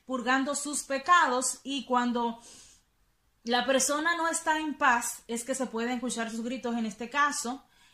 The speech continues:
Entonces, dicen que sus fantasma todavía está ahí y que también se las atribuyen a una masacre que hubo en mil novecientos cuarenta y ocho. Todo esto porque estos sitios no han sido liberados, vuelvo y repito.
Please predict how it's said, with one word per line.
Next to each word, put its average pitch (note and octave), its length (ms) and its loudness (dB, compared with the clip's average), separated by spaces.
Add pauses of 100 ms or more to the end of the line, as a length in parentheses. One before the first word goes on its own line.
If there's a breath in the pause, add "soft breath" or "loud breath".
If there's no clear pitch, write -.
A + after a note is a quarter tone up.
(160 soft breath)
Entonces, A#3 960 -2
dicen B3 460 -4
que A3+ 160 -2
sus A#3 260 -6
fantasma A3+ 1080 -2 (280 loud breath)
todavía A3+ 1080 -2
está A3 580 0
ahí C4+ 320 0
y A3 80 -4
que G#3 120 -2
también G#3+ 280 -2
se A#3 120 -6
las A#3 200 -2
atribuyen A3+ 640 -4
a G#3 60 -4
una G#3 160 -4
masacre G#3 480 -6
que G3+ 100 -6
hubo G3 260 -4
en F#3+ 220 -4
mil F#3+ 180 -2
novecientos F#3+ 560 -6
cuarenta F3+ 380 -8
y E3+ 80 -12
ocho. E3+ 220 -14
Todo A3+ 260 -4
esto C4 260 -4
porque G3+ 220 -10
estos A3 240 -8
sitios G#3+ 440 -10 (340 loud breath)
no G#3+ 180 0
han A3+ 100 2
sido A3 220 -2
liberados, A#3 580 -2
vuelvo G3+ 280 -4
y A3+ 60 -2
repito. A3+ 600 -6